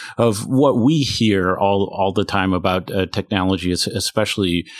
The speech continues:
with younger lawyers. It's worth noting, Tom, though, that, uh, there, w-, w-, we did get a follow-up email on the, the survey results to say there was a methodology error and there will be some corrections. I don't think it's gonna,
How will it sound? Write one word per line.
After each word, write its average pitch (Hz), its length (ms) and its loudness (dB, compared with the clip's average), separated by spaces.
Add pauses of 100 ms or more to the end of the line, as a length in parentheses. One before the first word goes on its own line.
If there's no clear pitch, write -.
(240)
with 113 240 0
younger 101 400 2
lawyers. 92 380 0 (140)
It's - 100 -8
worth 190 180 2
noting, 151 300 4
Tom, 120 300 2
though, 113 160 4
that, 107 260 0
uh, 101 240 2 (300)
there, 123 220 2
w-, 117 120 -14
w-, 120 460 -2
we 131 160 4
did 156 160 2
get 139 80 4
a 123 40 2
follow-up 117 520 2
email 107 460 4
on 117 360 2
the, 101 300 2
the 95 180 2
survey 120 440 2
results 101 420 2
to 92 80 -2
say 117 160 2
there 104 160 2
was 120 320 2
a 113 60 2
methodology 104 840 0
error 95 220 2
and 92 80 2
there 98 100 2
will 98 100 2
be 104 140 2
some 92 240 0
corrections. 107 560 0
I 143 100 0
don't 147 220 2
think 131 160 0
it's 101 140 -2
gonna, 101 300 0